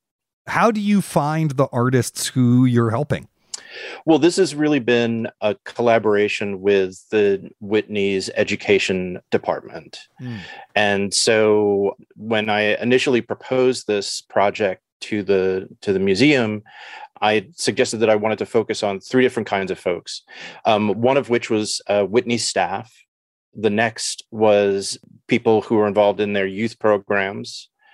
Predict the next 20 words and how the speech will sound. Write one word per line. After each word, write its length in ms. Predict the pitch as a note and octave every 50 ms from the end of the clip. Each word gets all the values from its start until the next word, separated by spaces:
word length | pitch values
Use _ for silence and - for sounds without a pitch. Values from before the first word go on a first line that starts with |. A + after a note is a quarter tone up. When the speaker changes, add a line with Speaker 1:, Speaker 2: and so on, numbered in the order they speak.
| - - - - - - - _
Speaker 2:
and 320 | - G#2+ G#2 G#2 G#2+ G#2+ G#2+
then, 480 | G#2+ G#2+ G#2+ G#2 G#2 G#2 G#2 G#2 G2 - _ -
uh, 320 | G2+ G2+ G2 G2+ G2+ F#2+
seniors. 760 | - - - E3+ E3+ D3+ G2+ F#2 F2+ F#2+ - - - - - _ _ _ _ _ _ _ _ _ _ _ _ _ _ _ _
And 160 | C3+ C#3 B2
so, 480 | A2+ - - B2+ A#2 A#2 A2+ A2+ A#2 A2+ - - - _ - - - _ -
uh, 200 | A#2 A#2 - A#2
the 120 | G2+ A#2
Whitney's 400 | A2+ C3+ C3+ C#3+ C#3 C3+ A#2 G#2+
done 200 | - B2+ A#2+ A#2+
a, 280 | B2 A#2 A2 G#2 G#2 G2 -
a 120 | - A2+ G#2 - - _ _
bunch 240 | - A#2 A#2+ A2+ -
of 100 | A#2+ G2
outreach 920 | - - G#2 G#2+ G#2+ D#2 G2 G2+ G2 A#2 C3+ - - - - - - - - _ _ _ _ _ - - - - _ _ _ - -
and 140 | G#2+ G2+ -
issued 320 | - A2 - - A#2 G2+
invitations 580 | G#2 G#2 G2 G#2+ - - G#2 G2 - A2+ G2+ -
to 80 | - G#2+
people. 600 | - A2+ G#2 - - G#2 G#2+ A2+ A2+ A#2+ -